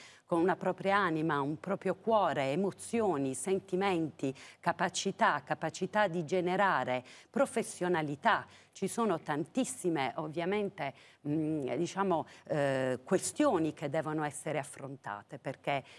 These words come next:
il tema della disabilità è un tema fondamentale, perché non si possono ignorare, eh,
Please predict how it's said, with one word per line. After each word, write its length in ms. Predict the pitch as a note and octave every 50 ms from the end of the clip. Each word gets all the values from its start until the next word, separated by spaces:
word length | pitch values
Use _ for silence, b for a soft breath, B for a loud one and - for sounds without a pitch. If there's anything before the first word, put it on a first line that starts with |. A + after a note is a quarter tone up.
| B B B
il 360 | - E3 E3 D#3+ D3+ D3+ C#3 C#3+
tema 380 | - G#3+ G3+ F3+ F3 D#3+ C#3+ C#3
della 280 | C#3 D#3+ D#3+ D3+ D3+
disabilità 880 | C#3+ C3 D3 - - D#3+ C#3+ C#3+ D3+ D3 E3 E3+ - F#3+ E3 C#3+ C3 -
è 120 | - E3
un 200 | C#3+ D3+ D3+ D#3
tema 320 | - D#3+ D#3+ D#3 D#3+ C#3 C3+
fondamentale, 1000 | - - A3 G#3+ G#3 E3+ E3+ D3+ D3+ D3 D#3+ D3 - G3 D#3 C3+ C3 D#3+ G3+ A3+ A3
perché 300 | - C#3+ - - D3+ C#3+
non 140 | D#3+ D#3+
si 200 | D3+ - - E3+
possono 500 | - - E3 D3 - - - E3+ D#3 D#3
ignorare, 720 | D#3+ F3 F#3 G3 G3+ F#3 F3 D3+ A#2+ A2 A2+ A#2+ C#3 F3+ F3+ B B B B B B B B -
eh, 300 | D#3+ D3+ D3 C#3+ C3+